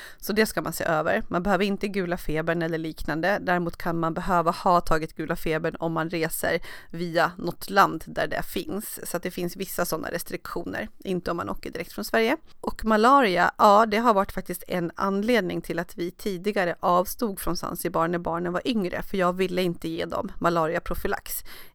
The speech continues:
I alla fall inte för att åka på en sån resa om jag bara skulle göra Zanzibar. Om man däremot väljer att åka på någon rejäl safariresa, ja, men då kanske jag skulle tycka att det var värt det. Men det kändes inte det för mig.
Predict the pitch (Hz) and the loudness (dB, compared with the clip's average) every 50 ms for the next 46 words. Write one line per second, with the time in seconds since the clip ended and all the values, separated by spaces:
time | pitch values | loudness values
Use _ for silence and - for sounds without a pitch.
0 | - 196 202 180 185 196 - 180 185 160 165 - 160 - 160 - 160 165 - - | 2 4 4 6 6 4 4 2 2 2 -2 -4 -4 -4 -4 -2 -2 -2 -2 -4
1 | 151 - - 160 156 170 - - 156 156 165 165 165 160 - - - 160 170 156 | -4 -2 0 0 0 2 4 2 2 4 2 0 -2 -2 0 2 2 2 2 0
2 | 156 170 - 151 156 160 - - - 170 160 - - 175 - 262 254 220 196 - | -2 0 0 0 2 0 0 -2 -6 -6 -4 -4 -4 2 6 6 6 6 4 0
3 | - - - - 175 170 160 160 165 160 170 180 196 196 165 160 156 - - 151 | -4 -2 -2 -2 0 0 -2 -2 -2 2 4 6 6 6 6 2 -2 -2 -2 -2
4 | 151 156 156 156 160 - 151 151 - 160 - - - 175 170 165 - - - - | -2 0 0 -2 -2 -2 -2 -4 -4 -6 -4 -2 0 2 2 0 0 -4 -4 0
5 | 175 170 165 165 160 156 160 160 165 - - 175 - - 185 180 175 170 170 165 | 2 2 4 2 2 4 4 2 2 2 -2 0 4 6 8 8 8 6 4 4
6 | 214 240 220 202 - - - 170 185 180 180 185 - - 170 - 156 165 - 190 | 4 4 4 2 2 0 0 2 2 2 0 0 0 -2 -2 -2 -2 -4 -4 -6
7 | - - 151 - - - - - - - - - 151 156 180 196 185 165 - - | -8 -8 -8 -6 -4 -4 -6 -6 -8 -6 -4 0 2 4 8 8 8 8 6 2
8 | - - - 190 202 208 - - 151 156 165 - - 160 160 - - 160 - - | -2 0 2 2 4 4 2 2 0 0 -2 -2 -4 -4 -4 -2 -2 -4 -2 -2
9 | 196 220 185 202 196 - | 0 0 0 0 -2 -4